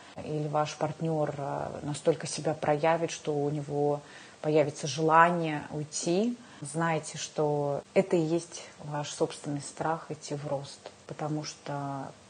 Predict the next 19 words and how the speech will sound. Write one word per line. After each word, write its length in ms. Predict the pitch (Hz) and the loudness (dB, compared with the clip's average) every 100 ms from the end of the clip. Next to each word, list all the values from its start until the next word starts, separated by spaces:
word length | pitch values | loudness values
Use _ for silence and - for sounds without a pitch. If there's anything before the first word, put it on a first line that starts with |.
| - | -4
когда 300 | - 151 151 | 2 4 4
вы 100 | 139 | 0
начнете 420 | 139 143 165 147 156 | -2 -8 -10 -8 -6
работать 480 | 143 147 143 - | -4 -4 -6 -8
над 140 | 151 147 | -12 -8
собой 500 | 160 156 170 220 262 - - | -6 -2 0 0 0 -8 -12
в 120 | 175 | -6
этом 260 | 170 - 165 165 - - | -4 -2 -4 -6 -10 -8
направлении, 880 | 165 160 170 160 160 160 160 151 151 151 - - | -6 -4 -4 0 0 0 -2 -4 -6 -10 -18 -2
вы 80 | 175 | 0
поймете, 440 | 170 165 160 185 170 | 4 2 2 -2 -6
что 420 | - - 151 147 | -12 -6 -4 -4
никто 340 | 147 143 - | -6 -8 -6
от 140 | - - | -6 -6
вас 200 | 143 - | -8 -8
никогда 420 | 156 143 143 151 | -6 -6 -4 -4
никуда 380 | 165 - 151 139 | -4 -6 -4 -2
не 140 | 143 | -2
уйдет. 520 | 143 135 - - - | -6 -8 -10 -10 -12